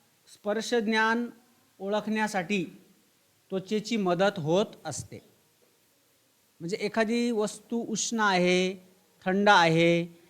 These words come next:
हे आपल्याला स्पर्शाने कळते. बरोबर ना? हां. मग ही आहे मानवी त्वचा. परंतु आता या ठिकाणी महत्त्वाच्या अभ्यासाचा भाग म्हणजे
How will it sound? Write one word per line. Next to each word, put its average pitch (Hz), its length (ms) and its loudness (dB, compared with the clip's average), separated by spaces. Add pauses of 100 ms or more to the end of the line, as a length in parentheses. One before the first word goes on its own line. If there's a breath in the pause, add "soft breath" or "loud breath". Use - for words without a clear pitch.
(220 soft breath)
हे 190 80 4
आपल्याला 202 360 4
स्पर्शाने 185 540 2
कळते. 120 360 -4 (880)
बरोबर 170 280 -2
ना? 247 180 0 (800)
हां. - 120 -20 (540)
मग 190 200 -2 (1500)
ही 185 140 0
आहे 202 560 2
मानवी 175 500 0
त्वचा. 160 420 -4 (500)
परंतु 214 520 0 (1000)
आता 220 520 4
या 208 100 0
ठिकाणी 220 380 0 (180)
महत्त्वाच्या 220 600 0
अभ्यासाचा 220 500 -2
भाग 190 280 0
म्हणजे 175 540 0